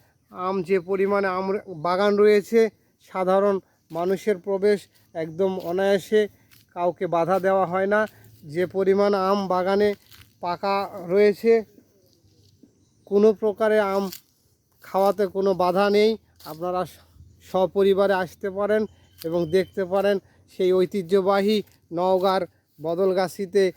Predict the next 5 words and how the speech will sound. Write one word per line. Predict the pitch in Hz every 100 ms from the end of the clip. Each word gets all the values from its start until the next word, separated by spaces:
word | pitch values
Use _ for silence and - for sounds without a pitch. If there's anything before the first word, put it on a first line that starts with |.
| - -
নাগফজলি | 165 175 - 196 185 185 190
আমবাগান। | 175 175 170 160 151 123 - - - - _ _ _ _ _ _ _ _ _ _ _ _ 427 - - - 427 - - - 453 440 440 453 _ _ - - - _ _ _ _ _ _ _ - - - _ _ - _ -
আমরা | 160 180 202
দেখেছি | 196 196 226 175 226 233 196 _ _ _ _ _ _ _ _ _ _ _
সাতক্ষীরায় | - 175 175 - 220 226 226